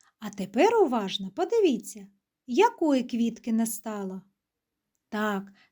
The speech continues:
це соняшник. А тепер жоржини, молодці.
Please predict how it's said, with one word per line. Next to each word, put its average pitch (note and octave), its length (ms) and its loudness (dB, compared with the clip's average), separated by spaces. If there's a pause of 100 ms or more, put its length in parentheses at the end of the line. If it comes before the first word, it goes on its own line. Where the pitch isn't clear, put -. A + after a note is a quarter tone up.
це F4 240 4 (200)
соняшник. A3 1040 -2 (680)
А G#3+ 120 -6
тепер D4 600 4 (1500)
жоржини, C4 880 2 (300)
молодці. A#3+ 840 -2